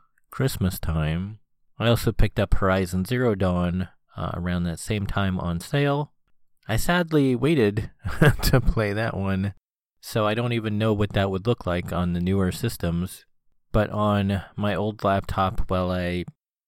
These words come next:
can happily say it runs, it's probably running at ten to twenty frames per second on,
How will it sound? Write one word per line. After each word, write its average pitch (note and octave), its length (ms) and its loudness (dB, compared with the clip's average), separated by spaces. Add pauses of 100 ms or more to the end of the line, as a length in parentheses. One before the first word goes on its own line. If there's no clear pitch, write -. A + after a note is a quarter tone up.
(140)
can F2+ 440 0
happily D3+ 1080 -2 (100)
say B2+ 300 0
it A2+ 80 2
runs, C#3+ 720 0 (580)
it's G#2 260 -2
probably B2 440 2
running F2+ 340 0
at - 140 -10
ten F#2 300 0
to E2+ 100 -4
twenty E2+ 500 -2
frames E2+ 400 -4
per - 140 -6
second C#3+ 480 -4
on, E2+ 460 -2